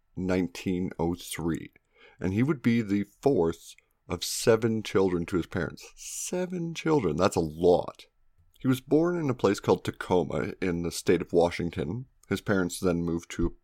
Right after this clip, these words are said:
Spokane, and his father built a house at five oh eight East Sharp Avenue. That home still acts as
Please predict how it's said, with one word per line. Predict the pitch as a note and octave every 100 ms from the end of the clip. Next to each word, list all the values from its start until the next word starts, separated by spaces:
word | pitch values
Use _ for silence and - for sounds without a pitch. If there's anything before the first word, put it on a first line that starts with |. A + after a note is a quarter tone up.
| _
Spokane, | - - - F2+ F2+ C#2+ A#1 F2+ B2+ _ _ _ _ _ -
and | C3
his | B2
father | - C#3+ C#3
built | A2+ A2
a | A2+
house | F#2+ E2 -
at | - D2+
five | - - G#2 A2
oh | A#2 G2+
eight | F#2 - _ _ _
East | G#2 A2 - - -
Sharp | - - F#2 F2 -
Avenue. | F2 D#2+ D#2+ D2+ - _ _ _ _ _ _ _ _ -
That | G#2 C3+ D3
home | A2 - C#3 C3+ D#2 C#2+ F2 - _ _ _ -
still | - - C3 C3 -
acts | G#2 F2+ - -
as | F#2 F2